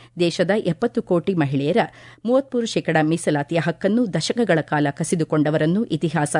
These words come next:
ಎಂದಿಗೂ ಕ್ಷಮಿಸುವುದಿಲ್ಲ ಎಂದಿದ್ದಾರೆ. ಬಹುನಿರೀಕ್ಷಿತ ಮಹಿಳಾ ಮೀಸಲಾತಿ ಕುರಿತ ಸಂವಿಧಾನ ತಿದ್ದುಪಡಿ ಮಸೂದೆಯ ವಿರುದ್ಧ ಮತ್-, ಮತದಾನ ಮಾಡಿ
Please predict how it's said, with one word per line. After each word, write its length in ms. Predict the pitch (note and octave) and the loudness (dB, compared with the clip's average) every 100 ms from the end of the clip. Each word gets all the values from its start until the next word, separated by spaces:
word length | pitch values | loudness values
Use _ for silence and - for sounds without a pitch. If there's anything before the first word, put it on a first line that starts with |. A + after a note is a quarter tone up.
| E3 | 0
ಎಂದಿಗೂ 340 | F3 F#3 D3 D#3 | 2 2 0 -2
ಕ್ಷಮಿಸುವುದಿಲ್ಲ 720 | - A3+ D4 B3 E3 D3 C#3 D#3 | 0 0 2 0 0 0 0 0
ಎಂದಿದ್ದಾರೆ. 440 | D#3 D3 C3 D#3 C#3+ - - - - - | -2 -2 0 0 0 -8 -20 -20 -6 -4
ಬಹುನಿರೀಕ್ಷಿತ 760 | G#3+ D#4+ C4 G#3 G#3+ - - A#3 | -2 0 0 -2 -4 -6 0 2
ಮಹಿಳಾ 340 | E3+ C#3 E3 | 2 2 0
ಮೀಸಲಾತಿ 480 | G3 C#3+ D3+ C#3+ D3+ | 2 0 0 -2 -2
ಕುರಿತ 280 | D#3+ C#3+ F3+ | -2 0 0
ಸಂವಿಧಾನ 600 | F#3 D#3 D3 D#3+ E3 F3 | 0 0 0 0 0 0
ತಿದ್ದುಪಡಿ 500 | E3+ C#3 D3+ D#3+ D#3 | 0 -2 0 0 0
ಮಸೂದೆಯ 400 | D3 - D3 D3 | 0 0 -2 0
ವಿರುದ್ಧ 360 | C#3+ C#3+ C3 A#3+ | 0 0 -2 0
ಮತ್-, 360 | G#3 D#3 - - | 0 -2 -6 -6
ಮತದಾನ 360 | D#3+ F#3+ C#3 C#3 | -2 0 0 0
ಮಾಡಿ 380 | C#3 C#3 A#3+ | 2 2 0